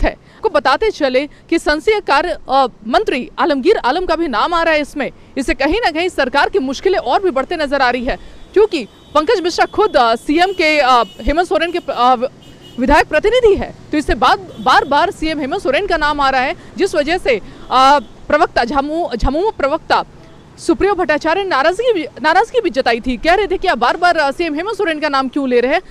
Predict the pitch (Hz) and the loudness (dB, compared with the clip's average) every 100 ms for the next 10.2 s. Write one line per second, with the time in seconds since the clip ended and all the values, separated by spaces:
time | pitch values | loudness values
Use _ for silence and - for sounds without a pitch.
0 | - 330 392 294 294 330 392 320 - 330 | -6 -2 -2 -2 -2 -2 -4 -4 -4 -4
1 | 359 359 240 302 277 320 349 302 392 392 | -4 -6 -6 -4 -2 -2 -2 -4 -2 -4
2 | 381 415 453 330 294 370 370 370 349 427 | -4 -2 0 0 0 0 -2 -4 -2 -2
3 | 359 - 277 277 254 247 190 - - - | -2 -2 -4 -4 -6 -6 -8 -10 -18 -12
4 | 294 440 381 370 349 339 440 349 370 381 | -6 -6 -2 -2 0 -2 -2 -4 -4 -4
5 | 359 349 320 311 302 285 247 190 - - | -4 -4 -2 -2 -2 -4 -4 -10 -14 -12
6 | 226 320 440 311 196 - 330 415 - 247 | -4 0 0 0 -2 -4 -2 -2 -2 -2
7 | 359 415 427 294 294 330 285 277 349 330 | 0 2 0 2 0 0 -2 -4 -4 -4
8 | 247 254 359 415 247 262 302 466 392 240 | -2 0 0 -2 -4 -4 -2 -2 0 0
9 | 254 277 269 269 392 311 - 415 262 240 | 0 0 -2 -2 0 0 0 0 2 0
10 | 285 | 0